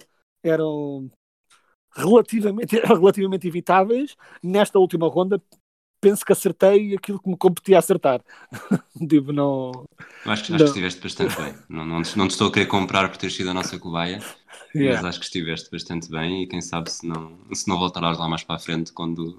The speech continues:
Speaker 2: quando corrermos um, uma boa parte de equipas.
Speaker 1: <laughs> Yeah, quando quiseres, é... estou pronto a falar sobre qualquer outra,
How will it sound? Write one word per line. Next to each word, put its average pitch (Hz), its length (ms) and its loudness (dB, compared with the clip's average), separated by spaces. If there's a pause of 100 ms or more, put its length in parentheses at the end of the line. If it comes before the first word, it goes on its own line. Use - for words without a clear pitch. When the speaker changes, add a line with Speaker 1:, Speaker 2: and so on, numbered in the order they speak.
Speaker 2:
quando 90 240 -2
corrermos 87 440 -4
um, 90 60 -6 (220)
uma 92 140 -2
boa 90 180 0
parte 90 220 -4
de 87 60 -10
equipas. - 420 -12 (280)
Speaker 1:
<laughs> - 220 -20
Yeah, 147 320 6
quando 196 240 4
quiseres, 175 480 6
é... 196 360 0 (340)
estou - 240 2
pronto 190 260 4
a 190 60 4
falar 185 240 4
sobre 185 400 -2 (460)
qualquer - 500 4
outra, 185 220 -4